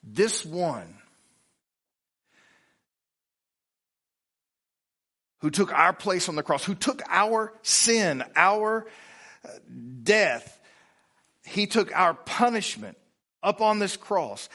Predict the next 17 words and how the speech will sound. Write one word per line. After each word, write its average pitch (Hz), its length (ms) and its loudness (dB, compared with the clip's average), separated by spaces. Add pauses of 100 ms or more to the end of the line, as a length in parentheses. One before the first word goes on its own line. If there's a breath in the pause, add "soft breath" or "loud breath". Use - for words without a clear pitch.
(200 loud breath)
and 175 120 0
he 185 100 2
looks 196 380 0
over 240 220 2
this 214 180 -2
woman, 180 240 0
knowing 240 300 4
that 180 80 2
he's 220 180 2
gonna 214 160 2
have 214 140 2
to 180 100 4
die 190 320 4
because 202 360 0
of 185 100 -2
her 202 120 0
adultery, 185 440 -2